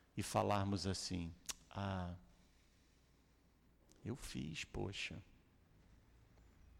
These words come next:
Aí a gente fala: "Ah, mas eu não sabia."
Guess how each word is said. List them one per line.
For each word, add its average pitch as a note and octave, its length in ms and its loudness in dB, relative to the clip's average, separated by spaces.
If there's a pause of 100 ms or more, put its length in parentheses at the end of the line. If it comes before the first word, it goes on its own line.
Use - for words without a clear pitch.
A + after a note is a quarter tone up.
(140)
Aí F2+ 100 0
a F2 40 0
gente F#2+ 200 -4
fala: F#2+ 200 0 (100)
"Ah, A2 280 4
mas F#2 260 0
eu A2 80 2
não C#3+ 100 2
sabia." E3 800 0